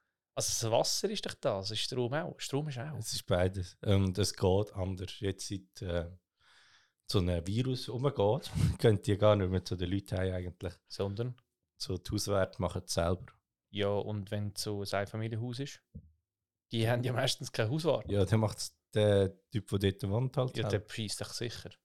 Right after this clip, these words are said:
Speaker 2: Ja, dann muss er ein Jahr drauf mehr zahlen.
Speaker 1: Ja gut, das ist ein bisschen ein Zeichen.
Speaker 2: <laughs>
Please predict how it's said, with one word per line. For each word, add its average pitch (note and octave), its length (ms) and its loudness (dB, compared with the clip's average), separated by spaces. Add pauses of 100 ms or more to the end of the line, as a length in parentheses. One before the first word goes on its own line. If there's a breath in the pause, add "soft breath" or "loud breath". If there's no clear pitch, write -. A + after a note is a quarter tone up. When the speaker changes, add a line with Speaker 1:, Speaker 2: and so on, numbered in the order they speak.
(520)
Speaker 2:
Ja, E2+ 60 -12
dann F2+ 120 0
muss F2 160 0
er F#2 60 -2
ein - 80 -2
Jahr F2 180 4
drauf F#2+ 300 0
mehr G2+ 220 2
zahlen. F2 380 -4 (920)
Speaker 1:
Ja G#2+ 100 -10
gut, A2+ 280 -6
das G#2+ 160 -2
ist - 200 0
ein A#2+ 80 -2
bisschen G#2 220 0
ein A2 180 4
Zeichen. B2 360 0
Speaker 2:
<laughs> C#3 160 -14